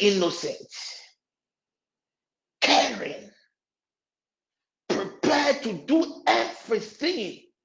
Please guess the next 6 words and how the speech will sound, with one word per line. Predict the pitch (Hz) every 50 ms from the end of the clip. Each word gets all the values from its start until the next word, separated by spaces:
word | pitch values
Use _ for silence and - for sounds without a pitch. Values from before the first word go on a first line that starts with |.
| _ _ _ _ _ _ _ _
for | - 135
the | - 143 135
children, | - - 170 165 160 135 131 120 95 87 - - _ _ _ _ _ _ _ _ _ _ _ _ _ _ _ _ _ _ _ _ _
for | 120
the | 117 120
husband. | 107 - - 135 127 - - - - -